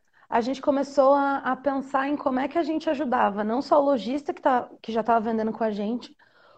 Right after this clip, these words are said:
como todos os outros lojistas físicos que ainda não vendiam no marketplace, a vender mais. Daí veio a primeira campanha nossa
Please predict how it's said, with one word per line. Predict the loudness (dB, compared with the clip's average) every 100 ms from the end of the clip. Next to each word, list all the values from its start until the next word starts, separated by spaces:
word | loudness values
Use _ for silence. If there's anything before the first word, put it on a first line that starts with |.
| -4
como | 2 4 6
todos | 6 4
os | 2
outros | 0 0 -2
lojistas | 2 2 2 -6 -10 -12
físicos | -4 -2 0 -2 -4 -8
que | -2
ainda | 0 2
não | 0 0
vendiam | 0 0 0
no | -2
marketplace, | -4 -6 -6 -2 -2 -4 -10 2
a | 2
vender | 2 0
mais. | 0 0 -4 -12 _ _ _ _ _ -20 -20 -20 -8
Daí | 2 4 4 2 -2 -16 -8
veio | 6 8 10 6 6 2 -8 _ 0
a | 0
primeira | 2 2 6 4
campanha | 4 0 4 6 6 6 2
nossa | 2 0 -2 -2 -4